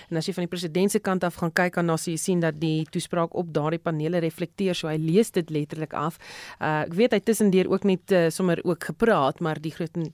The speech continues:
gedeelte daarvan lees hy wel af. Dan sit die pres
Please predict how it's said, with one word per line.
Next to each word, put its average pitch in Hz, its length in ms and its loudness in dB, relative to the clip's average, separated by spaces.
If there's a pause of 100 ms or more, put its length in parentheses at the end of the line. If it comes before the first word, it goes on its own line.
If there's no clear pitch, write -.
gedeelte 156 480 -4
daarvan 143 300 -4
lees 139 200 -4
hy 151 120 -6
wel 127 220 -6
af. - 220 -8 (560)
Dan 254 200 6
sit 330 100 4
die 349 80 6
pres 311 300 4